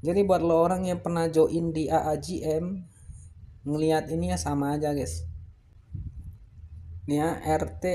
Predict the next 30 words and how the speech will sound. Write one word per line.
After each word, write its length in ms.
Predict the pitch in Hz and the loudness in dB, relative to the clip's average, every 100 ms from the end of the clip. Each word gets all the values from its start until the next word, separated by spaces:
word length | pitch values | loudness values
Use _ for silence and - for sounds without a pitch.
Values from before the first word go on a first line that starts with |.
| - | 0
S 240 | 165 - - | -2 -2 -4
M 240 | 165 165 | -2 -2
itu 160 | 170 185 | -2 -2
modelnya 480 | 170 160 151 160 170 156 | 0 0 0 0 -2 2
gua 320 | 151 147 143 | 2 2 2
begini. 640 | 139 135 135 160 226 220 - - - - | -2 -4 -4 -2 -2 -4 -8 -16 -14 -8
Ya 160 | 135 143 | -4 -2
sama, 400 | 170 190 180 175 | 0 -2 -2 -2
kita 240 | 165 165 | 0 0
tinggal 320 | 165 165 160 | 0 2 2
mengikuti 480 | 160 160 156 160 151 | 2 -2 -2 -2 -2
instruksi 400 | 156 156 156 165 | -2 -4 -2 -2
dari 240 | 160 156 143 | 0 0 -2
si 160 | - | -2
adminnya 640 | 151 151 143 156 156 151 147 | -2 -4 -2 -2 0 0 0
itu. 480 | 143 170 220 254 247 - - - - - - - - - - - - - - - | 0 0 -2 -4 -8 -16 -18 -18 -18 -20 -20 -18 -16 -16 -18 -14 -8 -6 -6 -8
Dan 160 | - 147 | -4 0
nanti 240 | 160 160 | 0 0
kita 240 | 175 170 170 | -2 0 0
bisa 160 | 170 | 0
dapat 400 | 160 151 156 - | 0 0 -2 -2
profit. 560 | - 147 147 160 143 - - - - - - - - - - - - - - - - - - - - - - - - - - 147 | 2 2 2 -4 -6 -10 -20 -20 -20 -18 -16 -16 -16 -18 -18 -16 -16 -16 -18 -20 -20 -20 -20 -20 -20 -20 -18 -16 -14 -14 -8 -2
Dan 160 | 170 | 0
untuk 240 | 185 180 180 | 2 0 0
ketiga 320 | 180 175 180 | 0 2 2
aplikasi 400 | 185 180 175 175 | 2 -2 -2 -2
trading 480 | 180 170 175 196 202 | 0 0 0 0 -2
ini 80 | |
semuanya 560 | 196 180 170 165 175 170 | -2 -2 -2 0 0 0
long 240 | 165 160 | 0 -4